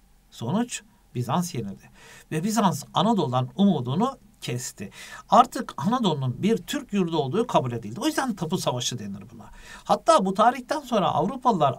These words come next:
Anadolu'ya Türkiye demeye başlayacaktır. İşte o zaman Anadolu'nun Türk yurdu olduğu kesinleşti. Türklerin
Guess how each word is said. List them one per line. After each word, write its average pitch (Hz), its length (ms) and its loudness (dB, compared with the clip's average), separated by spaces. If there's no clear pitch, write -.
Anadolu'ya 226 560 0
Türkiye 175 520 -2
demeye 117 320 -4
başlayacaktır. - 600 -12
İşte 208 300 0
o 185 60 8
zaman 156 400 2
Anadolu'nun 143 640 0
Türk 175 320 -6
yurdu 131 240 -2
olduğu 123 240 -2
kesinleşti. 151 800 -6
Türklerin 226 540 -4